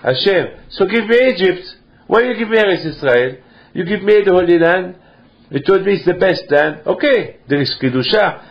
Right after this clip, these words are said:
but what, how, how can we serve you if there is no food?" And the place, like Egypt, that you say it's a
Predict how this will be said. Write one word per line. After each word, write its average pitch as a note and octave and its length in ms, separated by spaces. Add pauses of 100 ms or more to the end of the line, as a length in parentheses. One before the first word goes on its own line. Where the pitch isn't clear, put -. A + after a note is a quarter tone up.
(160)
but D3 180
what, F3 220
how, C#3+ 220
how D#3+ 120
can F#3 220
we F#3+ 100
serve G#3 340
you C3+ 280 (120)
if C3 160
there D#3+ 120
is C3+ 140
no D#3 160
food?" A2 360 (600)
And - 120
the C#3+ 120
place, - 680 (240)
like D#3+ 280
Egypt, D#3 440
that C#3+ 260
you C#3+ 100
say D3+ 420 (180)
it's C3+ 240
a A2+ 680